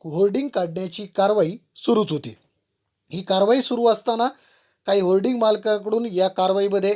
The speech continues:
अडथळा देखील आणल्याच्या किरकोळ घटना घडल्या आहेत. होर्डिंग मालकांनी जाणीवपूर्वक नगर परिषदेच्या अधिकाऱ्यांशी हुज्जत घातली. कारवाई करण्यापासून त्यांना रोखण्यासाठी दबाव आणण्या-, आणला जात असल्याचंही विश्वसनीय सूत्रांकडून सांगितलं जातंय. परंतु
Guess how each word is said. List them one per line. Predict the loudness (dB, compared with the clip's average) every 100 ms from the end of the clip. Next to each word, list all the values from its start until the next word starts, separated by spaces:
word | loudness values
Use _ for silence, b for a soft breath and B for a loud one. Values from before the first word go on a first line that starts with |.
| -2
अडथळा | -4 -2 2 2
देखील | 2 -2 -4
आणल्याच्या | -4 -4 -4 -4
किरकोळ | -6 -6 -4 -2
घटना | -2 -2 -2
घडल्या | 0 2 4
आहेत. | 2 b b b -2
होर्डिंग | 0 0 0
मालकांनी | -2 0 -4 -4 -4
जाणीवपूर्वक | -2 -2 -4 -4 -2 0 -2 -4
नगर | -4 -2
परिषदेच्या | -2 -2 -2 -2 0 0 -2
अधिकाऱ्यांशी | -2 -2 0 0 0 -4 -6 b b b
हुज्जत | -4 0 2 2
घातली. | 2 0 -4 -8 b b b -2
कारवाई | 2 2 2 0
करण्यापासून | -2 -2 -2 -4 -4 -6
त्यांना | -4 -2 0
रोखण्यासाठी | 0 0 0 -2 -2 -4 -4
दबाव | 2 4 6
आणण्या-, | 6 2 -4 -6 -6
आणला | -8 -2 0
जात | 0 -2
असल्याचंही | -4 -4 -4 -2 -4 -6 B B B -10
विश्वसनीय | -4 0 0 0 -4
सूत्रांकडून | -2 -2 0 0 -2
सांगितलं | -2 -4 -2
जातंय. | 0 2 0 -4 0
परंतु | 2 2 0 -6